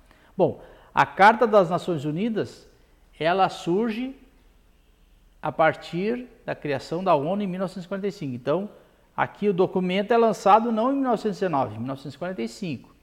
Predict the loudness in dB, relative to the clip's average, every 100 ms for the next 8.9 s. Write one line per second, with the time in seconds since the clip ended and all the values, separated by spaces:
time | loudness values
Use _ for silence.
0 | _ _ _ -2 0 0 0 2 2 2
1 | -2 -6 -16 -8 -6 -4 -2 -2 -4 -8
2 | -10 -10 -12 -12 -10 -10 -8 -10 -8 -10
3 | -6 -4 -4 -8 -12 -6 -6 -6 0 4
4 | 4 2 -6 -20 -20 _ _ _ _ _
5 | _ _ -4 2 4 4 0 -18 -20 _
6 | _ -10 -6 -4 0 2 4 2 -4 -6
7 | -2 -2 -2 -2 2 2 2 -4 -4 -4
8 | -6 -6 -4 -6 -4 2 4 2